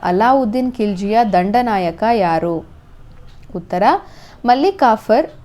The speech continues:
ದಕ್ಷಿಣ ಭಾರತದ ಮೇಲೆ ದಾಳಿ ಮಾಡಿದ ಅಲಾವುದ್ದೀನ್ ಖಿಲ್ಜಿಯ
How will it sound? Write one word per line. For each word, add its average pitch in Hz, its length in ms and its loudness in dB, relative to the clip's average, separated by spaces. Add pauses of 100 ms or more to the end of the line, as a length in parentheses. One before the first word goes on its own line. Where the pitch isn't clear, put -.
(260)
ದಕ್ಷಿಣ 196 400 -2
ಭಾರತದ 214 440 0
ಮೇಲೆ 196 400 -2
ದಾಳಿ 190 300 0
ಮಾಡಿದ 185 360 -2
ಅಲಾವುದ್ದೀನ್ 233 800 0
ಖಿಲ್ಜಿಯ 202 440 -2